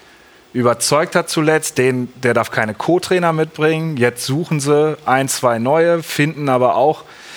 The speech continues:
vom Gefühl denke ich immer, Schalke hat noch das Selbstverständnis, dass die oberes Regal in die Trainerrichtung gehen. Ist jetzt nicht mehr der Fall, jetzt gucken sie woanders, aber ich glaube,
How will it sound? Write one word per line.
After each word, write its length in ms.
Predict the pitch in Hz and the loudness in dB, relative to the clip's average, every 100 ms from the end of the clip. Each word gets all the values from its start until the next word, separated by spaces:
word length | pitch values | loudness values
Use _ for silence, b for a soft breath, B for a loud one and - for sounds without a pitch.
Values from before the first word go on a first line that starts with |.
| B B B _ | B B B _
vom 180 | - 139 | -2 -2
Gefühl 280 | 127 190 202 | 0 0 2
denke 180 | 175 | 0
ich 60 | 156 | 0
immer, 180 | 147 139 | 0 0
Schalke 560 | 151 151 151 147 139 - _ _ _ _ | 0 0 2 0 0 -6 _ _ _ _
hat 280 | - 147 - | -2 -2 0
noch 120 | 160 | 0
das 180 | 147 131 | 0 0
Selbstverständnis, 760 | 139 170 - 160 160 151 151 139 | 0 0 0 0 0 0 0 0
dass 220 | 135 - | 0 0
die 340 | 135 123 123 - - _ _ - | -2 -2 -4 -8 -20 _ _ -2
oberes 420 | 165 170 170 - | 0 2 0 -2
Regal 480 | 160 151 151 160 160 | 0 2 4 2 0
in 140 | 151 | -2
die 100 | 143 | -2
Trainerrichtung 640 | 135 160 156 156 160 - 151 | -2 -2 0 2 0 -4 -2
gehen. 260 | 156 170 185 B B B - | -2 -2 -6 B B B -2
Ist 200 | 156 139 | 0 2
jetzt 220 | 143 131 | 0 0
nicht 180 | 143 175 | 0 2
mehr 100 | 208 | 2
der 140 | 196 175 | 2 2
Fall, 300 | 185 190 139 | 2 2 2
jetzt 200 | 123 - | 0 0
gucken 220 | 160 135 | -4 -2
sie 160 | 123 | -2
woanders, 480 | 113 104 160 214 214 | 0 0 0 -2 -2
aber 220 | - 123 | 0 2
ich 120 | 117 - | 0 0
glaube, 480 | 117 139 160 180 | 2 2 2 -2